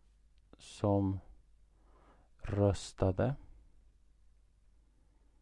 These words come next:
Ja, det tar jag först och bestämmer. Och då vet jag att jag hade fyrtiofem procent av de röstberättigade som röstade.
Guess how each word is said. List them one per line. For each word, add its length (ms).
Ja, 320
det 120
tar 240
jag 120
först 280
och 100
bestämmer. 500
Och 300
då 100
vet 360
jag 180
att 300
jag 100
hade 300
fyrtiofem 680
procent 600
av 200
de 200
röstberättigade 1080
som 400
röstade. 680